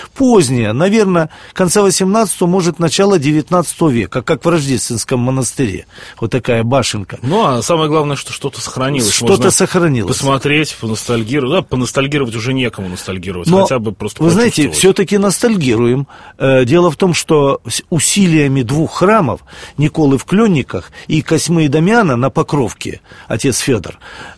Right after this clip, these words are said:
Speaker 1: э, которому принадлежит вот этот корпус, корпус этот передан
Speaker 2: Мгм,
Speaker 1: церкви,
Speaker 2: мгм,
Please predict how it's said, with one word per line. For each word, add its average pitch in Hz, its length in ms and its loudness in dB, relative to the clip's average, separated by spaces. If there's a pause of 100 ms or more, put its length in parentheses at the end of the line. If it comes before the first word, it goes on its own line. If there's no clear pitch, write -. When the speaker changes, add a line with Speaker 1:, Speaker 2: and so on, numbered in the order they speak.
Speaker 1:
э, 113 580 0
которому 151 400 2
принадлежит 147 480 0
вот 135 160 0
этот 143 260 -2
корпус, 113 440 0
корпус 135 400 0
этот 143 220 -2
передан 113 420 0
Speaker 2:
Мгм, 107 100 -4
Speaker 1:
церкви, 107 380 -2
Speaker 2:
мгм, 113 100 -8